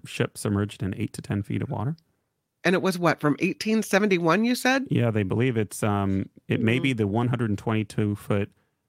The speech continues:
Speaker 1: long George L. Newman, uh, ship. On the evening of October eighth, eighteen seventy-one, um, the ship was sailing through a thick smoke from the, uh, Great Peshtigo Fire, the deadliest fire in U S history.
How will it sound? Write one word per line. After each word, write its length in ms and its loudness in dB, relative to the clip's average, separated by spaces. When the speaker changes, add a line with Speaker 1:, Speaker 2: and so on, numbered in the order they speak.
Speaker 1:
long 440 0
George 440 0
L. 200 0
Newman, 600 0
uh, 120 -8
ship. 360 -6
On 120 4
the 120 0
evening 380 2
of 180 -2
October 400 -2
eighth, 320 -2
eighteen 280 -2
seventy-one, 580 0
um, 520 0
the 400 -2
ship 220 -2
was 100 0
sailing 320 0
through 180 -2
a 40 -4
thick 160 0
smoke 360 -2
from 220 -2
the, 200 -2
uh, 180 -4
Great 340 -4
Peshtigo 440 -4
Fire, 300 0
the 120 -4
deadliest 360 -2
fire 180 0
in 100 0
U 120 0
S 100 -6
history. 400 -4